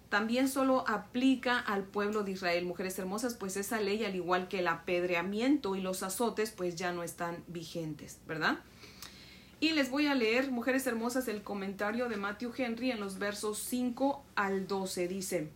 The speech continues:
"La costumbre que aquí se regula parece haber estado en la ley judía para mantener claras las herencias.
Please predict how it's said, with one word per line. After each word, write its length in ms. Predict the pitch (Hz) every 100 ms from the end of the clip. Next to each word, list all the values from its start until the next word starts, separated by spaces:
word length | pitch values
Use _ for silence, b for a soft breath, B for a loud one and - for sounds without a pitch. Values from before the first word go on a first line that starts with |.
| B B B B B B B -
"La 300 | 254 262 269
costumbre 640 | 269 - 320 349 370 285
que 100 | 262
aquí 340 | 233 - 269
se 200 | 269 269
regula 640 | 240 214 196 277 254 226 220
parece 340 | 202 214 233
haber 220 | 214 208
estado 480 | 208 - 226 220 220
en 100 | 202
la 100 | 190
ley 200 | 196 214
judía 640 | - 202 196 233 277 269 269
para 220 | 220 208
mantener 680 | 202 196 196 190 196 196 185
claras 580 | - 254 262 262 262 -
las 280 | 208 196 202
herencias. 720 | 190 214 214 - 170 180